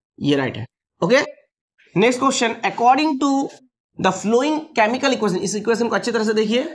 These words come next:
ठीक है, क्वेश्चन क्या है? What volume of O two will be required to burn ten mole of C H four at S T P? इसका आंसर होगा चार सौ अड़तालीस लीटर।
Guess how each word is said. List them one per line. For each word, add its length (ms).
ठीक 100
है, 180
क्वेश्चन 260
क्या 120
है? 60
What 220
volume 400
of 140
O 140
two 160
will 200
be 60
required 500
to 140
burn 300
ten 260
mole 140
of 120
C 260
H 120
four 100
at 260
S 140
T 120
P? 80
इसका 240
आंसर 260
होगा 160
चार 280
सौ 140
अड़तालीस 480
लीटर। 340